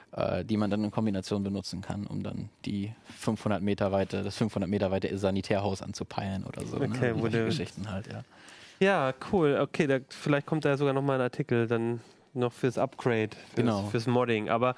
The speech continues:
Speaker 2: okay, ich würd sagen, Urlaubszeit ist noch nicht ganz, aber vielleicht schaut ihr euch die jetzt schon mal an. Das, ich fand das, äh, ich find das auch eine spannende Kategorie. Wie, jo, mir geht's genauso wie dir. Ich kannte das vorher nicht und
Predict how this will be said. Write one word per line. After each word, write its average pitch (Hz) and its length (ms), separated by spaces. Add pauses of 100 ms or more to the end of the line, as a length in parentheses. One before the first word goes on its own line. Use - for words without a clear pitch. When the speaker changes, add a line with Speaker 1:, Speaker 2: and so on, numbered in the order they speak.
(300)
Speaker 2:
okay, 160 240
ich 131 80
würd 147 120
sagen, 151 360
Urlaubszeit 160 420
ist 151 140
noch 180 60
nicht 175 140
ganz, 175 320
aber 147 300
vielleicht 139 380
schaut 143 180
ihr 147 40
euch 139 120
die - 80
jetzt 143 140
schon 156 100
mal 135 100
an. 131 120
Das, 135 240
ich 127 160
fand 151 240
das, - 320
äh, 156 220
ich 151 60
find 170 140
das 160 80
auch 160 80
eine 151 120
spannende 156 260
Kategorie. 147 460
Wie, 147 200
jo, 143 220
mir 123 160
geht's 131 180
genauso 139 300
wie 135 100
dir. 147 180
Ich 143 80
kannte 143 200
das 156 80
vorher 170 240
nicht 180 180
und 143 220